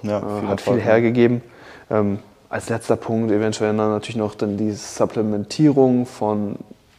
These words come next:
Speaker 2: beispielsweise Melatonin, hast du auch schon gesagt, ungefähr dreißig Minuten vorm Schlafengehen kann, äh, kann helfen, sollte hier aber jetzt auch nicht als Nonplusultra angesehen werden. Es ist so
Speaker 1: Es ist ein Tool,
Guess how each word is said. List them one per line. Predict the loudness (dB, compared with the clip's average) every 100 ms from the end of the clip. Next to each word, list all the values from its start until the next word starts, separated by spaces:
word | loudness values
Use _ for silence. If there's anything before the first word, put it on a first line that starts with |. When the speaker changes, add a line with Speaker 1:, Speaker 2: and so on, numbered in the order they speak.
| _
Speaker 2:
beispielsweise | -8 0 0 -2 -4 0 0
Melatonin, | 0 -2 -2 0 0 0 -4
hast | -14 -8
du | -4
auch | -4
schon | -4 -6
gesagt, | 2 4 2 -2 -18 -20 -20 -20 -12
ungefähr | -12 -10 -10
dreißig | -4 -2 0 -2 -6 -10 -20 -20 -20 _
Minuten | -10 -6 -6 -8 -10
vorm | -2 0 0
Schlafengehen | 0 4 4 2 -4 0 2 0 -6 -20 -20 _ _
kann, | -2 0 2 0 -4 -12
äh, | -10 -8 -6 -8 -14 -10
kann | -8
helfen, | -2 4 4 4 -2 -4 -10 _ -6
sollte | 0 0 0
hier | -2 2 4
aber | 4 4
jetzt | 4 0 -6
auch | -8 -6
nicht | -6 -6 -6
als | -6 -4
Nonplusultra | -4 -4 -2 -4 -2 -4 -4 -6
angesehen | -4 -4 -4 -4 -4 -2
werden. | -2 -2 -6
Es | -10 -14
ist | -8
so | -6 -6 -6
Speaker 1:
Es | -18
ist | -18 -8
ein | -8
Tool, | -2 0 2 0